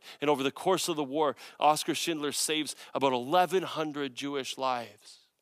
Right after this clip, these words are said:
It's an incredible story. But there's this really poignant scene at the end of the movie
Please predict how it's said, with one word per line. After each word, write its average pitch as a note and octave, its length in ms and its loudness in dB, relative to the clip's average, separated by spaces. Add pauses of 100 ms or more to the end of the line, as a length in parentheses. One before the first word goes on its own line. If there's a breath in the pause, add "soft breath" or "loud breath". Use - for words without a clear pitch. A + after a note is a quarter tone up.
(160)
It's - 100 -16
an C#3+ 60 -6
incredible F3+ 540 2
story. A#2 520 -6 (960 loud breath)
But D3+ 120 0
there's D3 160 4
this D3 200 -2
really G#3+ 300 2
poignant G#3 560 0
scene E3 500 0
at C#3 140 -8
the D3+ 200 -6
end E3+ 200 0
of E3+ 80 -4
the D3 80 -4
movie B2 560 -8